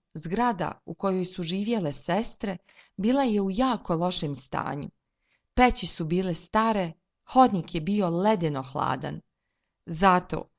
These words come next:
prva stvar koju smo uradile bilo je renoviranje peći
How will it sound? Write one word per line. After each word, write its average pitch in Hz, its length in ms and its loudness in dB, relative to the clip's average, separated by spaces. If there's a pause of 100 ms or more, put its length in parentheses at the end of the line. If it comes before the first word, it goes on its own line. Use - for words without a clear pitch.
(160)
prva 277 320 2
stvar 233 420 2
koju 175 220 -2
smo 165 260 -4
uradile 175 640 -4 (280)
bilo 214 240 4
je 208 100 2
renoviranje 160 680 -2
peći 233 600 -4